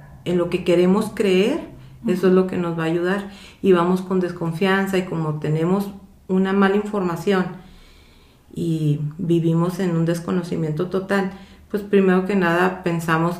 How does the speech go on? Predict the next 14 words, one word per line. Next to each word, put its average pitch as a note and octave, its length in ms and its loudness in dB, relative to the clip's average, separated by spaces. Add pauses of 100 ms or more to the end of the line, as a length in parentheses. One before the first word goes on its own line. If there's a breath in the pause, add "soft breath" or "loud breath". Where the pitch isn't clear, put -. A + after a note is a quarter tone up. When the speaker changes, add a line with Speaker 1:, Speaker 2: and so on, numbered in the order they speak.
Speaker 1:
que C#3 200 -2
va C#3 120 -2
a D3 40 -4
ser D3 320 -4
una C#3 200 -4
brujería, F3 840 -2 (380 loud breath)
que D3+ 140 0
es D3+ 140 0
magia D3+ 340 2
lo C#3+ 160 -4
que - 80 -8
nos C#3 240 -6
van C3 180 -2
a D3+ 280 -6